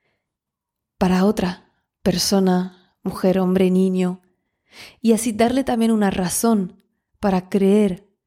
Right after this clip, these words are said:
en la belleza de los humanos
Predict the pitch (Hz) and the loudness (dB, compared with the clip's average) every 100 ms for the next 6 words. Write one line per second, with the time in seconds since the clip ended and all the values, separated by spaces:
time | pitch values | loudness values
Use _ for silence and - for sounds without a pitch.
0 | _ _ _ _ _ _ _ - 196 185 | _ _ _ _ _ _ _ -4 -2 2
1 | 190 185 196 226 226 165 - _ _ _ | 2 2 2 0 -2 -8 -12 _ _ _
2 | _ _ _ - 202 226 185 202 196 196 | _ _ _ -6 -4 -2 0 0 0 0
3 | 208 285 349 - - | -2 -2 -4 -8 -14